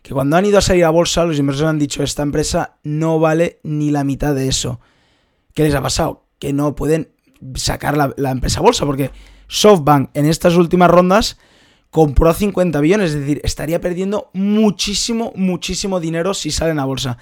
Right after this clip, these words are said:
Por eso han hecho lo que ha pasado hoy, que ha-, lo que pasó ayer, que Adam Newman, eh, se marche como, como ceo, ¿no? Fijaros, en dos mil once valían cuarenta y cinco millones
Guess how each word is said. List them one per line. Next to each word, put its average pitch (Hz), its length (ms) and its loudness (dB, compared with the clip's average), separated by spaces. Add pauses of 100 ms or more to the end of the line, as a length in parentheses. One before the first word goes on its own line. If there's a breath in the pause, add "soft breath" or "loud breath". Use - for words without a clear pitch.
(380 soft breath)
Por 208 160 6
eso 208 180 4
han 202 80 4
hecho 180 360 0 (420)
lo 147 160 -2
que 151 80 0
ha 151 40 0
pasado 151 280 2
hoy, 175 120 4
que 151 120 -2
ha-, 151 220 0
lo 143 180 -4
que 139 80 -2
pasó 139 220 -2
ayer, 165 240 2 (320 soft breath)
que 190 80 2
Adam 185 240 4
Newman, 170 480 2
eh, 135 380 -4 (260)
se - 240 -2
marche 156 280 0
como, 143 240 -4 (220)
como 131 240 -2
ceo, 87 240 -8
¿no? 143 160 -8 (800)
Fijaros, 147 340 4
en 143 100 4
dos 139 160 2
mil 165 120 4
once 160 180 4
valían 147 300 2
cuarenta 147 300 0
y 147 40 0
cinco 165 220 2
millones 170 480 0